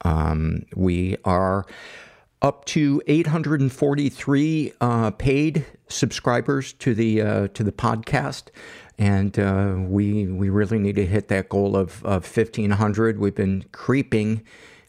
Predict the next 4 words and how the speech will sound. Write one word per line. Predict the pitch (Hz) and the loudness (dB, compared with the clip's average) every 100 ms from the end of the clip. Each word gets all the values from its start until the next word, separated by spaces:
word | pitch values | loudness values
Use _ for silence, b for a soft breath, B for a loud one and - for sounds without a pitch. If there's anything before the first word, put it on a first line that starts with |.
| - | -2
um, | 101 95 95 98 98 92 101 120 | 2 2 2 2 2 -2 -6 -14
slowly, | - - 135 123 123 123 | -12 -2 2 2 2 0
slowly, | - 123 120 117 110 | 0 2 2 2 0
slowly. | - 113 107 101 101 | 0 2 2 4 2